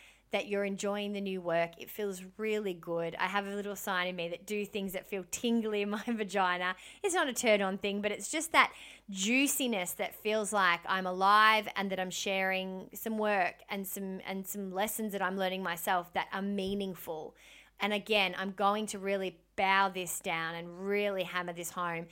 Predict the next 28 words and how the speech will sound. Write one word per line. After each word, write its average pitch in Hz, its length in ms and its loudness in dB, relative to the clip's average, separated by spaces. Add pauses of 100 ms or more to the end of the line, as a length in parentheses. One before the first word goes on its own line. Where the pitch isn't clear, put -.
(320)
This 247 320 0
work 220 300 4
is 214 260 -2
not 208 280 -2
just 190 280 -2
my 208 160 0
responsibility 208 800 -4
give, 196 280 -4
to 202 120 -8
give 196 260 -6
to 196 140 -4
you. 185 200 -2
If 170 200 -8
you 220 220 0
are 233 80 4
someone 233 440 0
that 214 120 -2
is 190 120 -6
doing 226 320 0
self-work 208 720 2
and 202 160 -4
you 202 100 -4
feel 240 400 0
that 226 160 -2
someone 214 360 -2
else 208 220 0
could 214 240 -6
be 208 260 -2